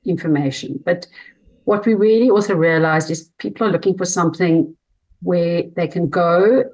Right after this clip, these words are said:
on a platform, listen, get the experts involved, get the right information, but most importantly,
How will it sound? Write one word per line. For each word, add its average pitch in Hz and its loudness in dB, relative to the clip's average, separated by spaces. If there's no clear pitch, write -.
on 185 2
a 220 2
platform, 180 -2
listen, 180 0
get 233 0
the - -2
experts 247 0
involved, 156 0
get 185 -2
the 196 0
right 175 0
information, 170 -2
but 160 -4
most 180 0
importantly, 156 0